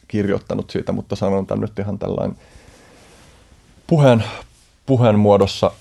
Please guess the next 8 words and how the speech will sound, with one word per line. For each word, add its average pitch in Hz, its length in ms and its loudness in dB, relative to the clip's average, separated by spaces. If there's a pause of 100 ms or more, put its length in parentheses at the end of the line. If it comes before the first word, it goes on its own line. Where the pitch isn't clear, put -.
myös, 104 420 0
että 101 220 -4
mulla 98 240 2
on 98 180 0 (320)
joukkorahoitussivusto, 98 2000 -2 (120)
joukkorahoituskampanja 95 1300 0 (1080)
osoitteessa 95 560 -2
patreon 98 680 -4